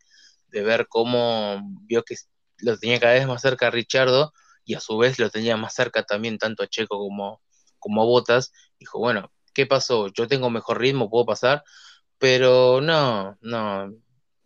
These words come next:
no, no creo que, que haya ido porque era porfiar una posición sin tener espacio su-, atrás y donde una mala maniobra podía llegar a salir mal.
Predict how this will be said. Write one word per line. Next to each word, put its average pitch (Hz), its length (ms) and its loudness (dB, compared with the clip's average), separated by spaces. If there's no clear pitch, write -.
no, 127 280 0
no 135 140 2
creo 147 240 4
que, 117 340 0
que 113 100 -2
haya 120 200 0
ido 131 220 4
porque 107 340 -4
era 135 280 2
porfiar 123 400 0
una 120 220 0
posición 113 1200 -2
sin 123 380 -4
tener 117 280 2
espacio 120 420 0
su-, 107 140 -12
atrás - 640 -2
y 120 140 -6
donde 110 240 -2
una 113 180 0
mala 110 220 2
maniobra 107 560 0
podía 110 300 2
llegar 104 240 0
a 101 40 0
salir 101 240 -6
mal. 101 220 -4